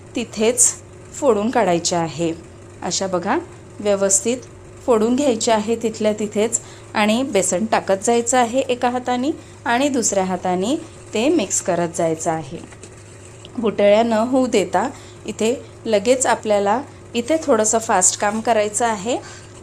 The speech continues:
इथे मी फास्ट फॉरवर्ड केलेलं आहे, पण इथे तसाही हात पटपट फिरवावा लागतो. बेसन टाकत जायचं आहे आणि लगेच दुसऱ्या हाताने ते मिक्स करत जायचं आहे.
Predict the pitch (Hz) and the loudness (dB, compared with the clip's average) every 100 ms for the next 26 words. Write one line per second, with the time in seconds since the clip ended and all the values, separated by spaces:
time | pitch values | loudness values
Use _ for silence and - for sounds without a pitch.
0 | - 233 226 226 254 262 185 - 214 214 | -8 -4 -4 -4 -2 -2 -2 2 2 4
1 | 254 269 269 254 240 226 208 262 381 - | 2 2 2 4 2 2 2 -2 -2 -14
2 | - - 254 269 233 220 233 262 320 - | -14 -2 0 0 -4 -2 0 0 -2 -12
3 | - - 214 202 208 214 349 427 233 214 | -12 -2 0 2 0 0 -2 -2 0 0
4 | - - 208 - 240 240 262 240 226 226 | 0 -2 -2 0 -4 -2 -4 2 4 4
5 | 233 220 - 262 427 - - - - 208 | 2 0 0 -2 -2 -10 -18 -16 -6 -2
6 | 202 247 269 269 - - - 214 190 240 | 0 0 -2 -4 -12 -14 -2 0 0 -4
7 | 233 254 240 254 240 214 302 - 233 214 | 0 0 0 0 0 0 -4 -6 -4 0
8 | 254 320 - - 233 202 254 277 277 - | 0 -4 -10 -8 -2 2 2 2 2 2
9 | 269 233 208 208 208 190 233 349 - - | 2 0 -2 -2 -4 -2 -2 -2 -10 -8
10 | 202 196 - 208 185 185 185 175 165 165 | -6 -6 -2 0 2 2 2 0 -2 -4
11 | 160 170 | -2 -6